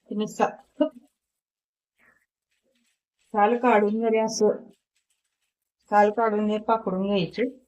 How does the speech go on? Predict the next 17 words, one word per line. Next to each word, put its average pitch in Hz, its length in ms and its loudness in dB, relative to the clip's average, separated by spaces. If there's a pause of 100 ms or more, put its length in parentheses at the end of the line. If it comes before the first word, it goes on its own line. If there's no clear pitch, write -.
आणि 208 300 -6 (720)
तसं 208 220 -6
बारीक 202 260 0
केला 190 240 -2
तरी 185 240 -8
चालते 185 280 -6
किंवा 202 240 -6
सालीसकट 190 580 -4
बारीक 175 300 -2
केला 156 280 -8 (480)
तरी 190 160 -2
पण 208 240 -6
चालते. - 680 -8 (4000)
मी 202 80 -2
आता 208 180 -4
पाकडून 214 460 -8
घेते 233 480 -4